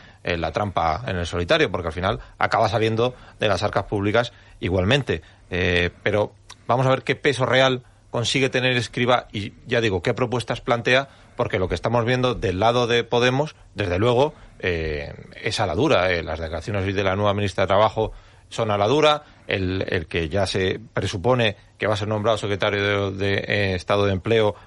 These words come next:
Joaquín Pérez Rey, es uno de los, eh, ideólogos de la propuesta laboral de Podemos, que recordemos que dista bastante de la que se ha pactado finalmente en el gobierno de coalición. Por tanto, mm, si,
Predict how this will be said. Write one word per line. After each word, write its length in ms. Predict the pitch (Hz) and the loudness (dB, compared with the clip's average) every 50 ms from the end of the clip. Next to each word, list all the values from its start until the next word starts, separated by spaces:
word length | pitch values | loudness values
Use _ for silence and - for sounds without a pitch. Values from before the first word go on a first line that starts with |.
| - - | -10 -4
Joaquín 280 | - 98 92 110 107 101 | -4 -2 -2 -2 -2 0
Pérez 260 | 120 113 107 101 92 | 2 2 2 0 0
Rey, 440 | - 76 - 107 110 113 107 101 - - - - - - - | -2 -4 -2 0 2 2 2 0 -2 -6 -12 -20 -20 -8 -4
es 240 | 131 135 - - 147 | -2 -2 0 0 0
uno 320 | 135 127 120 107 95 - - - - - _ | 2 2 2 0 0 -4 -10 -18 -20 -20 _
de 220 | - 98 113 110 | -4 0 0 2
los, 340 | 107 110 104 95 - - - 90 | 2 2 0 -2 -2 -4 -4 -4
eh, 420 | 104 98 95 92 90 85 92 - - - - - | -2 0 0 2 0 0 -2 -4 -8 -12 -14 -8
ideólogos 540 | - - 92 98 113 117 131 120 110 107 101 | -6 -4 0 0 2 4 4 4 4 2 2
de 80 | 107 | 2
la 100 | 101 101 | 0 0
propuesta 400 | - 104 101 107 107 - - 101 | 0 0 -2 -2 -4 -2 -2 -2
laboral 360 | 98 98 98 101 101 101 101 | -2 0 0 0 0 0 0
de 80 | 98 104 | 0 -2
Podemos, 380 | 95 117 123 135 143 156 - - | -2 0 2 2 2 2 0 -2
que 100 | - - | -2 -4
recordemos 440 | 98 87 90 95 107 113 113 101 | -4 -4 -2 -2 0 0 0 -2
que 140 | - - 104 | -2 -2 -2
dista 260 | 92 117 113 - - | -2 -2 0 0 0
bastante 480 | 104 98 - - 120 107 98 - 101 - - - - - - - | 0 0 0 0 -4 -4 -2 -2 -2 -2 -4 -10 -20 -20 -8 -4
de 100 | - 107 | 0 2
la 120 | 104 98 | 2 2
que 80 | 87 98 | 2 0
se 120 | - 110 | 2 2
ha 60 | 113 98 | 2 2
pactado 340 | 107 95 - - 107 110 | 2 0 0 0 0 0
finalmente 680 | 98 - - 95 107 101 104 107 101 98 - 104 98 92 - - - - - - - | 0 -2 -2 -2 -2 -2 -2 -4 -4 -4 -4 -4 -4 -4 -6 -10 -16 -20 -20 -10 -6
en 160 | 110 101 101 | -2 0 0
el 400 | 101 98 92 92 92 90 87 87 | 0 0 0 0 -2 -2 -4 -2
gobierno 340 | 85 98 98 104 104 107 107 | -2 0 2 2 2 2 2
de 60 | 104 | 2
coalición. 480 | - 120 120 113 104 139 143 156 165 - - - - - - - - | 2 2 0 2 2 2 2 2 0 -4 -12 -20 -20 -20 -20 -10 -4
Por 120 | - 113 - | -2 0 2
tanto, 420 | - 120 113 98 - 139 147 - - - | 2 2 2 4 2 2 2 0 -4 -8
mm, 460 | 113 104 101 101 101 98 95 95 95 92 90 | -6 -6 -4 -4 -4 -4 -4 -4 -6 -6 -8
si, 260 | - - - 101 90 | -8 -10 -8 -6 -6